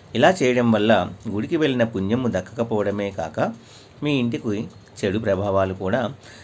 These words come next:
కలిగే అవకాశాలు అనేవి ఉన్నాయి. కాబట్టి గుడి నుండి తిరిగి ఇంటికి వచ్చేటప్పుడు అస్సలు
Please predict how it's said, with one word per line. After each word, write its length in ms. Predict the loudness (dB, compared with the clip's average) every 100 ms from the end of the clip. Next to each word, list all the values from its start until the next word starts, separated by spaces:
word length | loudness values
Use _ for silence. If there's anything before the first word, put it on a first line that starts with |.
| -4 0
కలిగే 320 | 2 4 4
అవకాశాలు 720 | 4 2 0 0 2 0 0
అనేవి 520 | -2 -2 -4 -6 -8 -14 -12
ఉన్నాయి. 420 | -8 -6 -4 -6 -10 -20 -20 -20 -8 -2
కాబట్టి 540 | 0 -2 -4 -4 -6 -8 -4
గుడి 200 | -2 -2
నుండి 200 | -2 -2
తిరిగి 540 | -2 0 0 -2 -4
ఇంటికి 300 | -6 -6 -2
వచ్చేటప్పుడు 720 | -2 -2 -2 -2 -4 -4 -4 -6 -12 -20 -8 -4
అస్సలు 480 | -2 0 2 2